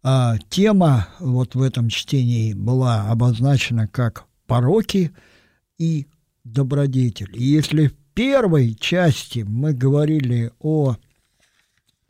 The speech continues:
губителях царей и утешителях рабов, то сегодня у нас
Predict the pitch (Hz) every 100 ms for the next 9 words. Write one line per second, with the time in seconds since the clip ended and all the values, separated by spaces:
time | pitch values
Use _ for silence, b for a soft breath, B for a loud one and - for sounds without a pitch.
0 | B B B B 120 127 170 214 202 180
1 | 165 - 170 180 208 202 165 156 156 147
2 | 202 196 175 160 139 - - 120 143 196
3 | 262 147 - - - _ 131 131 123 113
4 | - 147 202 151 131 131 156 143 -